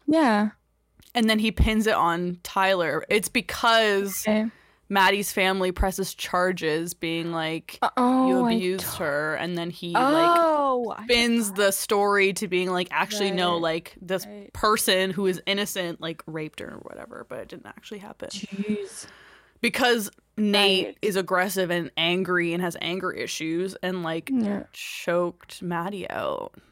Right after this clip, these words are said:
Speaker 1: Jeez. Yeah.
Speaker 2: But that scene with Marsha and, and him, I was like, "Marsha, you're also part of the problem."
Speaker 1: <laughs>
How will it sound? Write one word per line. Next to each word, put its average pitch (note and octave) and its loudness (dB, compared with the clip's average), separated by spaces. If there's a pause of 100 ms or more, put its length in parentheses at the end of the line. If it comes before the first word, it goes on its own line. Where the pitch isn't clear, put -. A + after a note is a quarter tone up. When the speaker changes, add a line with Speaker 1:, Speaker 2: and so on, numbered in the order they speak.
(140)
Speaker 1:
Jeez. G#3 0 (1120)
Yeah. - -18 (440)
Speaker 2:
But F3+ -4
that A3 4
scene G#3+ 0
with G3 0
Marsha A#3+ 2 (1200)
and, G#3+ 0
and G#3+ 0
him, G#3+ 0 (200)
I G3+ 2
was G#3 0
like, G3+ 2 (840)
"Marsha, - -10
you're A3+ -10
also G#3+ -6
part - 0
of G#3 -12
the G3+ -2
problem." - -4 (960)
Speaker 1:
<laughs> - 2